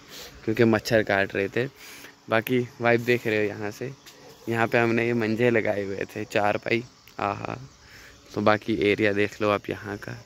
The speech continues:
कितनी प्यारी vibe है, कितना मज़ा आ रहा है। इधर से सामने कटरा, हम्म, राजेश खन्ना जी का होटल सामने,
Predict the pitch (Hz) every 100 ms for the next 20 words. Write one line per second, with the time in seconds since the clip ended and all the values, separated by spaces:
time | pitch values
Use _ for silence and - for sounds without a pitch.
0 | - 104 110 117 110 107 104 104 101 -
1 | - - - - - 110 113 107 107 110
2 | 113 107 107 113 131 - - - 110 117
3 | 120 - 123 110 110 113 117 107 101 110
4 | 107 - - - - - _ _ _ -
5 | - 110 123 127 - - 107 113 107 110
6 | 117 - 110 107 107 113 - 113 98 95
7 | 110 110 - - - - 113 98 107 127